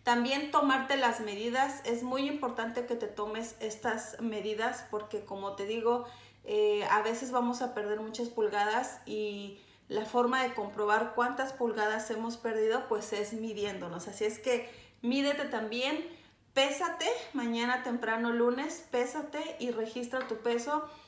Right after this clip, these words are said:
Y no te peses todos los días. Yo te recomiendo que lo hagas mínimo, por lo menos cada, cada semana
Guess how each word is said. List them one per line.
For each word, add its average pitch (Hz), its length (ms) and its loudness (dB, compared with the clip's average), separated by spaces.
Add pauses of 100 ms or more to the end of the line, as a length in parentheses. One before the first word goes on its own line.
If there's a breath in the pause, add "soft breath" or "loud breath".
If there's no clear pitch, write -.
(260 loud breath)
Y 254 120 -4
no 294 200 2
te 320 100 0
peses 294 760 -4
todos 254 260 2
los 240 180 0
días. 262 480 0 (280 loud breath)
Yo 233 160 -2
te 254 120 -2
recomiendo 226 840 -2
que 226 120 -2
lo 202 200 0
hagas 202 480 2 (840 loud breath)
mínimo, 277 800 2
por 220 140 -2
lo 214 80 0
menos 240 360 -2
cada, 233 380 2 (220)
cada 233 240 4
semana 233 680 -2